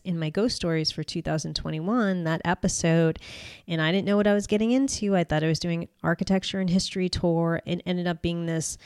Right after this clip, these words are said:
major ghost tour that had this vortex part of the hotel with really negative, soul-sucking energy,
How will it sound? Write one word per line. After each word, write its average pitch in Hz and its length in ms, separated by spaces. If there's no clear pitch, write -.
major 185 720
ghost 180 360
tour 170 360
that 160 180
had 165 280
this 160 160
vortex 185 640
part 175 220
of 170 80
the 170 60
hotel 170 600
with 160 220
really 180 760
negative, 165 600
soul-sucking 170 720
energy, 165 580